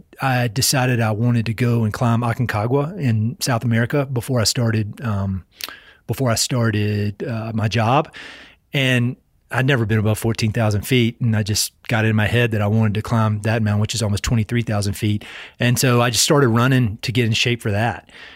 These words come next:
And, you know, it, what I did then and I thought was a big deal is, like, you know, nothing compared to what I think is normal now. But that's what, that's what planted the seed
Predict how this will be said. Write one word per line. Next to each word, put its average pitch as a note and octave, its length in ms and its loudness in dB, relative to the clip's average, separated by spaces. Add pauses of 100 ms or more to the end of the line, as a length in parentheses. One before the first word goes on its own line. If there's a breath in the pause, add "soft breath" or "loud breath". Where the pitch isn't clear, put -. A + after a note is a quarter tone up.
(160 loud breath)
And, A2+ 640 2 (100)
you C3 80 0
know, A2+ 140 2
it, C3 160 -6 (640)
what D#3 160 4
I B2 160 2
did B2+ 480 2
then B2 360 4
and A2 120 0
I G#2 80 -2
thought - 260 0
was A#2 140 -4
a G#2+ 40 -2
big G2 220 -4
deal A#2 360 2
is, G2 160 -2
like, G2+ 180 -8 (120)
you A#2+ 120 -2
know, G2+ 80 0
nothing A2 420 0
compared A2 500 -2
to G#2+ 220 -2 (420 loud breath)
what B2+ 140 2
I A2+ 80 2
think G#2+ 180 0
is G2+ 120 0
normal A2 360 4
now. A#2 340 2
But A#2+ 180 -2
that's C3+ 280 0
what, B2+ 280 0
that's F3 220 0
what F3 120 2
planted A#2+ 300 2
the F#2+ 80 -4
seed G#2 400 -2